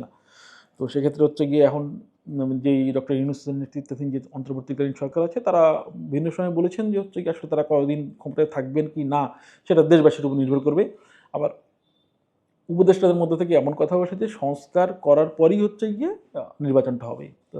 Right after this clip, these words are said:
রাজনৈতিক দলগুলোর সঙ্গে তারা বসবেন সেটাও বলেছেন। রাজনৈতিক দলগুলো থেকে এখন পর্যন্ত হচ্ছে গিয়ে সরকারকে খুব বেশি চাপ আমরা দিতে দেখিনি। বড় রাজনৈতিক দলগুলো যেগুলো বলছেন সেটা হচ্ছে গিয়ে যে সংস্কারগুলো জরুরি,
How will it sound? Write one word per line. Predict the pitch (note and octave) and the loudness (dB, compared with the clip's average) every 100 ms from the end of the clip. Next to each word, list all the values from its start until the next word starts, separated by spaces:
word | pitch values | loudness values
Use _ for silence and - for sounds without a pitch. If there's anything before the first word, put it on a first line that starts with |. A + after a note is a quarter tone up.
| C#3 | 0
রাজনৈতিক | D3 D3+ E3 D#3 | 0 0 -2 2
দলগুলোর | D#3+ E3 E3 | 2 2 -4
সঙ্গে | E3 E3 | -8 0
তারা | D#3 C#3 | 0 2
বসবেন | D3 D#3+ D#3+ | -2 -4 -6
সেটাও | C#3 C#3+ | -2 -2
বলেছেন। | D#3 D#3 F3 D#3 | -2 -4 -6 -4
রাজনৈতিক | C#3 F3 E3 | -4 -4 0
দলগুলো | F3 F#3+ F#3+ | 0 0 -6
থেকে | - C#3+ | -2 -2
এখন | G3+ G3+ | -2 -6
পর্যন্ত | G3 G3 G3 | -6 -6 -8
হচ্ছে | - G3 | -8 -4
গিয়ে | A3 G#3+ - _ _ - | -4 -6 -20 _ _ 2
সরকারকে | F#3 - F#3 F#3 - | 2 4 -2 -4 -4
খুব | F#3 | -4
বেশি | F3 F3+ F#3 | -4 2 6
চাপ | D3+ D#3 | 8 6
আমরা | D#3+ D#3+ - - | 2 0 -2 -14
দিতে | C#3+ E3 D#3 | -6 2 2
দেখিনি। | D3+ D#3 F#3 - _ _ _ D3 D#3 | 2 -4 -6 -16 _ _ _ 0 4
বড় | F3 F3+ | 6 6
রাজনৈতিক | F3+ F3+ F3 E3+ | 2 0 -4 0
দলগুলো | E3+ E3+ G3+ | 0 0 -2
যেগুলো | D#3 F3+ C#3+ | -2 -2 -2
বলছেন | D#3 A3+ A3+ | -4 -6 -10
সেটা | D3+ D3 | -8 -10
হচ্ছে | - D3 | -8 -8
গিয়ে | D3 C#3 | -4 -2
যে | C3+ C3 - _ _ _ _ _ | -4 -6 -10 _ _ _ _ _
সংস্কারগুলো | E3+ E3+ F3+ E3+ E3+ | 2 4 2 2 2
জরুরি, | D#3+ D3+ | 2 0